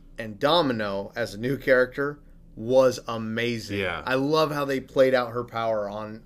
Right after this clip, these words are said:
Speaker 1: on camera.
Speaker 2: Oh, yeah,
Speaker 1: That was
Speaker 2: yeah.
Speaker 1: so cool.
Speaker 2: The, the luck?
Speaker 1: Yeah.
Speaker 2: The luck's not a power. <laughs>
Speaker 1: Well, yeah, it is.
Speaker 2: Uh,
Speaker 1: No, it's not.
Speaker 2: what
Speaker 1: Yeah,
Speaker 2: about
Speaker 1: it
Speaker 2: the
Speaker 1: is.
Speaker 2: scene? So there's a scene in there that was, uh, awesome.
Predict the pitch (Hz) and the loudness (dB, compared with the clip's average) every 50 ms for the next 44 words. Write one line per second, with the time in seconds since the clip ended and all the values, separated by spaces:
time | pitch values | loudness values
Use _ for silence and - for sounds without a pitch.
0 | - - 127 120 117 113 107 - - 180 165 160 151 143 139 127 120 110 104 98 | -18 -12 -10 -8 -8 -8 -6 2 6 8 10 10 10 8 6 4 2 0 -2 -2
1 | 101 113 120 110 92 - - 90 92 90 78 - 180 202 202 214 190 117 113 104 | 0 0 0 0 0 -2 -4 -4 -4 -6 -6 -4 -4 -2 -2 0 0 0 -2 -2
2 | 98 92 107 104 101 107 110 117 123 - - - - - - - - - - 208 | -4 -6 -6 -4 -2 -2 -2 -2 -2 -4 -8 -14 -16 -20 -20 -20 -18 -10 -2 2
3 | 269 311 339 339 330 302 269 277 277 277 - - 202 220 214 202 190 175 143 117 | 4 6 6 8 8 8 8 8 6 6 4 4 4 6 6 6 4 2 2 0
4 | - - 165 165 165 165 165 170 185 190 190 202 202 185 - - 156 - 160 170 | -4 0 2 2 4 4 4 4 4 6 6 6 4 2 0 -4 -4 -2 -2 -2
5 | 190 208 190 143 120 107 104 98 104 - - - - 80 113 101 - - - 131 | 2 4 4 4 2 0 -4 -8 -12 -14 -18 -18 -16 -14 -14 -14 -10 -6 0 2
6 | 127 127 123 117 107 240 240 220 214 202 - - 120 98 - - - 170 139 147 | 2 2 4 4 4 6 6 6 4 2 0 -4 -8 -8 -10 -6 2 8 10 10
7 | 151 156 175 175 165 - 139 123 - - - 151 147 139 135 127 113 - 135 131 | 12 12 12 8 8 6 2 2 0 0 0 0 0 0 -2 -2 -2 0 2 4
8 | 127 120 107 113 104 - - 147 147 143 139 135 131 123 120 117 113 113 110 98 | 4 2 2 -2 -6 -6 -6 -4 -2 -2 -2 0 2 2 2 2 2 0 0 0
9 | 104 104 101 98 87 92 104 101 98 95 90 85 85 - - - - _ - - | -2 -4 -4 -4 -4 -2 -2 -2 0 -2 -4 -6 -10 -14 -20 -20 -20 _ -20 -20
10 | - - _ - - - - - - _ _ - _ _ _ - 101 104 107 98 | -20 -20 _ -20 -20 -20 -20 -20 -20 _ _ -20 _ _ _ -6 0 0 0 0
11 | 92 - - - 78 80 82 85 | 0 -4 -8 -12 -12 -14 -14 -16